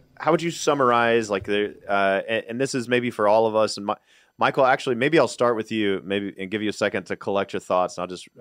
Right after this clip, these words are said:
I'll just put Miller on the, on the spot. Uh, Miller, if you were to kinda put all this together in a, in a final closing golden nugget,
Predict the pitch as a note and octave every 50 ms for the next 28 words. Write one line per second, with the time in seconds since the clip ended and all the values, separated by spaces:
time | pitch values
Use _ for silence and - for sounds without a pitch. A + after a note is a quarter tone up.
0 | F2 E2+ - - - F#2 F#2+ F2+ - - F2 C#2+ E2+ F2+ F#2+ F#2+ F2 E2 D#2 D2+
1 | _ _ _ - F2+ E2 D#2 - - - F2 E2 E2 E2 - _ _ _ _ _
2 | _ _ - F#2 F#2+ G2 F#2+ F#2+ F#2+ F2+ - - G#2 B2 B2+ B2 A#2 A2 G#2+ A2+
3 | A#2+ C#3 C#3+ C3+ C3+ - A#2+ A2+ G2 F#2+ F#2 - - - - - - - - -
4 | - C#3 C#3 C3 B2+ A#2 A#2+ A2+ - - A2+ F#2+ G#2 G#2 G#2 G2+ G#2+ G#2 G#2 G#2
5 | G2+ - - F2 F#2 F#2 F2+ F2+ F2+ F2 D2+ - - - - F2 E2+ E2+ E2+ -
6 | - - G#2+ G#2 G#2+ G#2 G2+ G2 F#2+ - - - G2+ G2 G2+ G2 F#2+ G2 F#2 F2+
7 | E2+ E2+ F2+ F2 F2+ F2 F#2 E2+ E2+ F2 F2 F2 E2+ F2 D#2 D2+ C#2+ - -